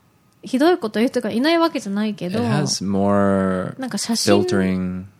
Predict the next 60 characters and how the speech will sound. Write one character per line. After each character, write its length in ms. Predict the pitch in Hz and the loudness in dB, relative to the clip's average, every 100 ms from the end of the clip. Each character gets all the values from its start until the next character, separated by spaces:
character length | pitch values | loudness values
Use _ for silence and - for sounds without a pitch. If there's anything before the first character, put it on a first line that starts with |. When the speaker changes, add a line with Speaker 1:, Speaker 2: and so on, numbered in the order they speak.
| - | -6
Speaker 2:
stuff. 140 | 294 | -4
Speaker 1:
だ 100 | 92 | -2
か 120 | 220 214 | -2 -4
ら、 300 | 202 190 - _ _ _ - | -6 -6 -10 _ _ _ -8
う 40 | 214 | -4
ん。 380 | 202 190 190 - _ _ - | -4 -4 -8 -14 _ _ -14
な 60 | 220 | -10
ん 20 | |
か 80 | 214 | -8
写 160 | - | -6
真 320 | 214 311 311 | -6 -4 -4
だ 140 | 311 320 | -4 -6
か 180 | 233 196 | -4 -4
ら 140 | 185 | -4
か、 500 | - 190 185 175 208 - _ _ _ _ _ _ _ | -6 -6 -4 -6 -10 -16 _ _ _ _ _ _ _
そ 100 | - | -4
の 60 | 269 | -2
何 120 | 403 359 | -2 -2
か 180 | 214 - | -4 -4
オ 80 | |
ピ 200 | 233 - 453 | -6 -4 -2
ニ 100 | 381 262 | -2 -2
オ 20 | |
ン 80 | 214 | -2
に 100 | 190 | -4
対 240 | 240 214 | -2 -2
し 60 | 214 | -4
て 160 | - 196 | -8 -8
こ 160 | 196 | -6
う 20 | 185 | -6
怒 200 | 190 247 | -2 -2
る 80 | 214 | -2
と 120 | 196 | -6
か 120 | 185 | -8
っ 100 | 180 | -6
て 80 | - | -4
い 40 | 185 | -2
う 20 | |
場 160 | 185 | -2
で 100 | 190 | -2
は 100 | 190 | -2
な 200 | 175 175 165 | -4 -4 -6
い 60 | |
じ 100 | 180 | -8
ゃ 40 | 185 | -12
ん。 200 | 214 220 233 254 _ _ _ - | -12 -12 -16 -18 _ _ _ -10
Speaker 2:
う 40 | 90 | -6
ん。 360 | 80 80 - - _ | -6 -8 -12 -18 _
Speaker 1:
だ 80 | 208 | -10
か 140 | - | -8
ら、 40 | 214 | -4
だ 80 | 220 | -2
っ 40 | |
て 100 | 214 | -4
う 60 | 202 | -10
ち 160 | - 311 | -4 -2
の 220 | 359 381 | 0 -2
さ、 320 | 392 339 - - | -4 -4 -4 -2
Instagram 720 | 233 220 226 233 240 226 185 | -2 0 -2 0 0 0 -2
も 200 | 175 175 | -2 -6